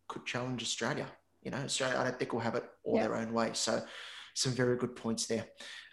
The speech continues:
Speaker 1: Um, now onto your little project, Radha, or your little brand that you've created, and it's a, it's a ripper. Um, I had a bit of a look, um, at your YouTube channel,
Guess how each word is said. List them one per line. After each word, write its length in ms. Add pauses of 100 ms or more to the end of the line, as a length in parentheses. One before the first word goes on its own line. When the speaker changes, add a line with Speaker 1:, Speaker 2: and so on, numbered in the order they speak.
Speaker 1:
Um, 320 (1040)
now 280
onto 300
your 360
little 160
project, 640 (300)
Radha, 300
or 180
your 220
little 200
brand 400
that 100
you've 120
created, 340
and 220
it's 160
a, 140
it's 180
a 40 (100)
ripper. 280 (240)
Um, 220
I 80
had 160
a 40
bit 120
of 120
a 40
look, 340 (600)
um, 500
at 80
your 160
YouTube 400
channel, 300